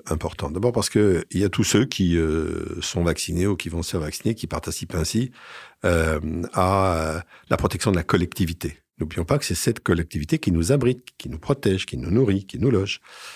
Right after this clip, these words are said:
Et donc, il faut que, que tous ceux qui participent et qui croient en cette collectivité, qui croient,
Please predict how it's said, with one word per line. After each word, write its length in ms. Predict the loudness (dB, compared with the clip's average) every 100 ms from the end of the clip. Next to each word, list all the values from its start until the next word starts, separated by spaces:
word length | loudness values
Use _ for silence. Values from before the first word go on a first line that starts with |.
| -20 -2
Et 140 | 2
donc, 300 | 6 6 4
il 100 | 2
faut 160 | 4 4
que, 460 | 6 8 8 6 2
que 80 | -2
tous 200 | 0 2
ceux 180 | 4 2
qui 160 | 2
participent 580 | 0 0 0 0 0 0
et 60 | -4
qui 160 | -4
croient 300 | -10 2 4
en 100 | 6
cette 200 | 2 -2
collectivité, 640 | -2 -2 -4 -10 -8 -4 -4
qui 160 | -6
croient, 420 | -14 0 2 2